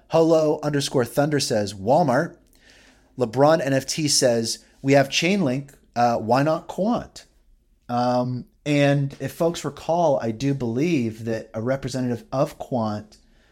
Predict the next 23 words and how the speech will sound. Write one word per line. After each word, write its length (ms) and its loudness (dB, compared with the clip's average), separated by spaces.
um, 300 -4
said 400 4
in 220 -4
an 100 -2
interview 720 -2
that 280 -4
if 140 -6
you're 140 -2
looking 420 0
to 140 -4
make, 480 -4
um, 500 -4
affordable, 840 0
low 260 0
fee, 340 -6
fixed 540 -10
fee 240 -2
transactions, 1000 0
Hedera 340 -2
is 100 -4
a 40 -8
great 260 -6
option. 680 -2